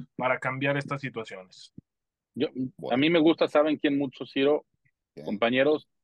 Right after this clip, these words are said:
Speaker 2: Deebo Samuel. Estaba analizando el, el juego en el primer Super Bowl hace cuatro años en Miami. La última vez que tocó el balón Deebo y estaba teniendo un buen juego fue a la mitad del tercer cuarto. Después no le dieron el balón y era sueño de novato.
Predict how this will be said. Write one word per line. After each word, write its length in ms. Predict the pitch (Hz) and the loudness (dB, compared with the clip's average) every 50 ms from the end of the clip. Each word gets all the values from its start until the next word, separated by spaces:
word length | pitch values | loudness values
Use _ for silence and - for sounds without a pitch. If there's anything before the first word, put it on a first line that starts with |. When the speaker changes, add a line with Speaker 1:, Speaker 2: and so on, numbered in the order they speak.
| _ | _
Speaker 2:
Deebo 340 | 107 107 120 131 135 127 127 | -8 -4 -2 0 0 0 -2
Samuel. 400 | 120 - 117 107 104 92 - - - _ _ _ _ _ _ _ _ _ _ _ _ _ _ | -4 -4 -6 -6 -6 -8 -14 -16 -20 _ _ _ _ _ _ _ _ _ _ _ _ _ _
Estaba 180 | _ - 175 208 | _ 2 2 2
analizando 480 | 214 190 151 131 - - 160 160 170 | 2 2 0 -2 0 -2 -2 -2 0
el, 100 | 170 160 139 _ | -2 -2 -4 _
el 180 | 135 127 117 113 | -6 -6 -6 -2
juego 360 | - 147 143 147 156 156 147 | 0 2 2 4 4 4 2
en 80 | 131 | 2
el 40 | 123 | -2
primer 240 | - 131 123 147 147 | -4 -6 -4 -4 -6
Super 280 | - 165 135 - 123 120 | -6 -6 -4 -2 -2 0
Bowl 140 | 135 139 | 0 0
hace 200 | 143 139 - 135 | 0 -2 -2 -6
cuatro 360 | - - 139 131 123 - 131 123 | -6 -2 -2 -2 -2 -4 -6 -6
años 220 | 127 135 135 - | -6 -8 -10 -10
en 80 | 127 110 | -8 -6
Miami. 360 | 104 107 107 117 135 143 135 | -6 -4 -4 -4 -6 -6 -6
La 120 | 117 127 135 | -4 -4 -4
última 340 | 185 202 - 240 208 - | -4 -6 -10 -8 -6 -4
vez 160 | - 185 180 - | -2 -2 -2 -4
que 100 | - 170 | -6 -8
tocó 260 | - 127 - - 151 | -6 -6 -4 -2 0
el 60 | 151 | 2
balón 280 | 147 139 143 143 139 123 | 4 4 2 2 -2 0
Deebo 360 | 127 135 131 139 151 - - _ _ _ _ _ _ | 0 0 0 0 -2 -4 -6 _ _ _ _ _ _
y 80 | - - | -10 -6
estaba 200 | - - 175 175 | 0 0 2 2
teniendo 300 | 175 165 170 170 170 170 | 2 0 -2 -2 -4 -4
un 180 | 160 - 120 | -6 -8 -2
buen 200 | 131 139 151 160 | 0 0 2 2
juego 460 | 151 - 147 139 139 139 175 220 - _ _ _ _ _ _ | 2 2 2 2 2 2 0 -4 -6 _ _ _ _ _ _
fue 100 | - 135 | -6 -4
a 20 | 175 | -4
la 60 | 185 | -4
mitad 220 | 156 123 - 156 | -6 -8 -6 -6
del 120 | 160 160 - | -6 -4 -4
tercer 300 | 127 117 - 151 135 - | -6 -6 -6 -6 -4 0
cuarto. 420 | - 147 180 - - - 92 - _ _ _ _ _ - | 2 2 2 2 -2 -10 -16 -16 _ _ _ _ _ -16
Después 300 | 113 107 - - 175 170 | -16 -10 -6 -4 -4 -2
no 140 | 180 208 | 0 0
le 100 | 220 220 | 2 2
dieron 200 | 202 208 214 208 | 2 2 2 2
el 80 | 196 156 | 2 2
balón 200 | 151 170 175 143 | 0 0 0 0
y 60 | 147 | -2
era 120 | 165 180 180 | 0 0 -2
sueño 240 | - 175 180 185 | -2 -4 -6 -6
de 120 | 180 151 - | -4 -4 -4
novato. 420 | 123 123 147 160 - - 110 - | -2 0 0 0 0 -2 -10 -14